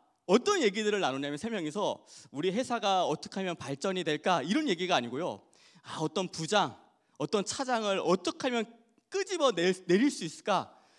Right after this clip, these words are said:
이거를 세 명이서 연구하고 있는 거예요. 그리고 어떤 글을 어떻게 올려서 요번에 조금 이렇게 공격하고 또 이렇게 해서 끄집어내자, 이런 얘기를 계속하는 걸 보면서 "야, 저 회사는 곧 망하겠구나."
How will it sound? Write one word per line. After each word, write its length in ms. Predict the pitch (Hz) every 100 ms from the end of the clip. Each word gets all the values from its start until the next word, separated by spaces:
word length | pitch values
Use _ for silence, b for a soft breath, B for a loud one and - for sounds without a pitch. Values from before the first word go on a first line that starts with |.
| b b
이거를 640 | 180 214 311 381 349 302 226
세 200 | - 403
명이서 400 | 440 370 277 175
연구하고 440 | 175 277 381 247
있는 160 | 170 147
거예요. 400 | 117 98 - - _ _ b b b
그리고 200 | 330 202
어떤 300 | 190 196 269
글을 220 | 220 220
어떻게 280 | 190 214 -
올려서 640 | 196 185 208 190 202 196 - - _
요번에 340 | 175 190 214 202
조금 400 | 220 214 196 196
이렇게 300 | 175 240 240
공격하고 920 | 214 180 185 - 180 185 185 190 - _
또 80 | 190
이렇게 280 | 202 220 220
해서 140 | 202
끄집어내자, 920 | - 370 349 277 170 165 247 196 - b b b b
이런 480 | - 269 370 427 320
얘기를 680 | 185 180 233 226 226 - - _ -
계속하는 880 | 160 180 254 381 415 359 - 294
걸 120 | 247 208
보면서 540 | 151 151 214 180 - b b b _
"야, 200 | - -
저 220 | - 160 175
회사는 520 | 196 196 180 175 165
곧 160 | - 160
망하겠구나." 840 | 131 139 170 - 143 117 104 110